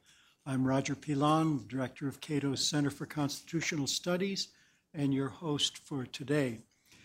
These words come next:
We've got a full program for you, uh, reviewing the most important decisions from the Supreme Court's last term, uh, along with cases coming up, and concluding with the thirteenth Annual B. Kenneth Simon Lecture, uh, delivered this year by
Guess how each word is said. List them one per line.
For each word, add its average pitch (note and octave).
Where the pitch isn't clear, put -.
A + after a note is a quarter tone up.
We've E3+
got G#3+
a A3
full B3+
program G3+
for E3
you, F#3+
uh, E3+
reviewing D3+
the C#3
most C#3+
important D3
decisions E3
from B2+
the A#2
Supreme D3+
Court's D3
last C#3+
term, F3
uh, C3+
along C#3+
with C3+
cases C#3+
coming C#3+
up, F3+
and D#3
concluding F3+
with D3
the C#3
thirteenth G3+
Annual D3+
B. D#3+
Kenneth C#3+
Simon F3+
Lecture, D#3
uh, C3
delivered C3+
this C3+
year C#3+
by A#2+